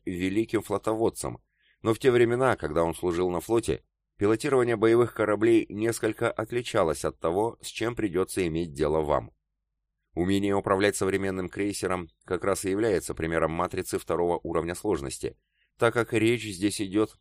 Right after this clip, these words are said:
не только о моторных или сенсорных навыках, но также о большом объёме информации, которой должен обладать пилот тяжёлого корабля.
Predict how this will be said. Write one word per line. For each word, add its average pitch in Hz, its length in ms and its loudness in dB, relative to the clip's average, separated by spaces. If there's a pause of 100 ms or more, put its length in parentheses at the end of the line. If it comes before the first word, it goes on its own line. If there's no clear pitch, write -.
(120)
не 98 220 -2
только 127 400 4
о 98 40 4
моторных 87 560 0
или 85 180 0
сенсорных 78 580 -4
навыках, 76 480 -4 (460)
но 101 140 0
также 127 340 -2
о 101 140 2
большом 90 420 0
объёме 98 340 0
информации, 104 760 -2 (260)
которой 87 460 2
должен 101 500 2
обладать 87 460 0
пилот 85 340 0
тяжёлого 76 460 0
корабля. 73 440 -4